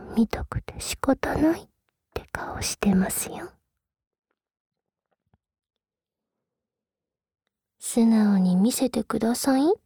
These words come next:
て言えばいいのに。<laughs> ほら、私のおまんこ見てください。さっきまで舐められてたから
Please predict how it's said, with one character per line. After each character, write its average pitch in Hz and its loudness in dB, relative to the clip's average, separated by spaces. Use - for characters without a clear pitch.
て 226 0
言 196 4
え 202 2
ば 170 -2
い 151 -4
い - -8
の - -6
に。 - -20
<laughs> - -14
ほ - -12
ら、 - -18
私 - -14
の 220 -8
お 220 -10
ま 220 -6
ん 226 -14
こ 180 -12
見 202 -6
て - -12
く - -8
だ - -12
さ - -18
い。 - -20
さ - -2
っ 220 -4
き 202 -2
ま 190 0
で 180 -10
舐 175 -8
め 214 0
ら 254 -4
れ 262 -10
て - -20
た - -20
か - -20
ら - -20